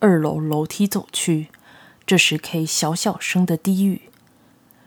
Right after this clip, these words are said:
：“真正的重点在二楼病房。”至今为止都只是前菜而已吗？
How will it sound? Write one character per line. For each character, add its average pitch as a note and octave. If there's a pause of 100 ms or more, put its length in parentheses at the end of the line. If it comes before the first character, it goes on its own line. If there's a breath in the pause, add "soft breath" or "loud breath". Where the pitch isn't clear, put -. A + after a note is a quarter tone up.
(180 soft breath)
：“真 E3
正 D#3+
的 D#3+
重 E3+
点 -
在 -
二 E3
楼 D3+
病 E3
房。” - (960 soft breath)
至 A3
今 G#3
为 D#3+
止 D3+
都 A#3+
只 -
是 -
前 D#3
菜 F3+
而 E3
已 G#3
吗？ F3+